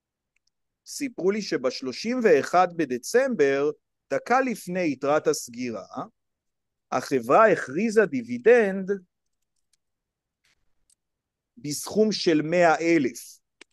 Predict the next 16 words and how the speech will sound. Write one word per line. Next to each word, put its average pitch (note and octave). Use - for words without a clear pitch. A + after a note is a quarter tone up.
אבל C#3
היא C#3+
שילמה A#3+
רק E3
שלושים F3+
אחוזים D#3
מתוכו. A#2+
אז C#3+
באיזה A3+
סכום A3+
אני E3
אכיר, F#3
אם E3
בכלל? C3
במאה D#3
אלף? B3+